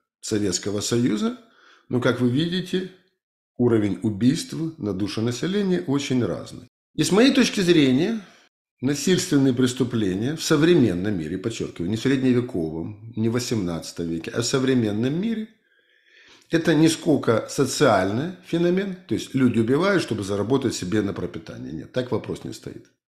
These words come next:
Это культурный феномен. Люди убивают, потому что они так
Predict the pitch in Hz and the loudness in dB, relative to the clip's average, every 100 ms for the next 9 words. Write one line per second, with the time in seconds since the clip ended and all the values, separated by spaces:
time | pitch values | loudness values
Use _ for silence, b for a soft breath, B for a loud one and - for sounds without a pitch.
0 | B B - 185 - 175 165 160 151 139 | B B -2 -2 2 2 4 4 2 0
1 | 135 - _ _ _ _ - 165 160 - | -2 -10 _ _ _ _ -2 0 2 4
2 | 123 101 85 - 73 65 - - _ - | 4 2 -2 -6 -8 -10 -12 -18 _ -2
3 | 127 120 110 - 110 113 147 214 220 - | 0 2 0 0 -2 0 2 2 0 -2
4 | 113 107 107 - - 110 113 156 - - | -4 -2 -2 -2 -2 2 2 2 -2 -14
5 | _ 104 95 - | _ -4 -4 -4